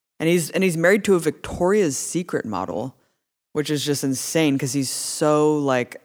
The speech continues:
I just don't think he's attractive at all. And his tattoos look like someone went into a tattoo shop and just said, "Give me tattoos." It's like, it looks like just a cutout of, like, a tattoo sheet from, like, the nineteen twenties.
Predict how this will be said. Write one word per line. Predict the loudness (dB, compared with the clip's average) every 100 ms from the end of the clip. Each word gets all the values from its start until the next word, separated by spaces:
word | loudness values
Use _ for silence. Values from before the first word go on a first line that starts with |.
| 4
I | 4
just | 4 -2 0
don't | -2 -2
think | -4
he's | -4
attractive | -4 -2 -2 -2 -4
at | -2
all. | 0 0
And | 0
his | -2
tattoos | -2 -2 -2 -4 -4 -2 -2
look | -4 -4 -2
like | -4 -2
someone | -4 -2 -2 -2
went | -4 -2
into | -2
a | -4
tattoo | -2 -6 -4 -6
shop | -4 -4 -4
and | -6
just | -4
said, | -6 -6
"Give | -6 -4
me | -4
tattoos." | -4 -6 -6 -6 -8 -6 -6 -8
It's | -2
like, | 0 -2 -6 _ _ -20 _ _
it | -4
looks | -2
like | -2 -2
just | -2
a | -4
cutout | -4 -4 0 2 2 0
of, | -4 -6
like, | -6 -6
a |
tattoo | -8 -6 -4 -4 -6 -6 -6
sheet | -6 -6 -6 -6 -8
from, | -6 -4
like, | -6 -6
the |
nineteen | -6 -4 -6 -4 -6 -6
twenties. | -6 -6 -4 -6 -10